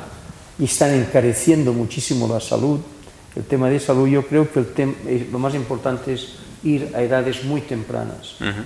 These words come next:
Speaker 1: Y aquí el proceso educativo puede ser de mucho impacto. Cuando en edades más avanzadas el proceso educativo, ya lo sabemos, es un,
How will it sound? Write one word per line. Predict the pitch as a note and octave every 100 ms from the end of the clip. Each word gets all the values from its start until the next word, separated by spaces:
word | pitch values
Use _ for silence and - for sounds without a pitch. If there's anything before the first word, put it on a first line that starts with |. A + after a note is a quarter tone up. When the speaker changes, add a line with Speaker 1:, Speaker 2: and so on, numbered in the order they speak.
| -
Speaker 1:
Y | C#3
aquí | C3+ F3+
el | E3
proceso | D3+ - D#3+ E3
educativo | D3 C3+ B2+ D3 D3 D#3
puede | C#3+ C3+
ser | B2 C#3 A2 - - - -
de | C3
mucho | C3+ C3 B2+
impacto. | A2 B2 A2 - - - - - - - -
Cuando | C#3 C3
en | C3+
edades | C#3 D#3 D#3+ D3
más | D#3
avanzadas | D3 C#3+ B2 C#3 C#3+ C#3
el |
proceso | - B2+ B2+ -
educativo, | C3 B2+ B2+ A#2 B2+ C#3 C#3+ - - - - D3
ya | D3+
lo | D3+
sabemos, | - C3+ C#3 B2 A#2
es |
un, | B2+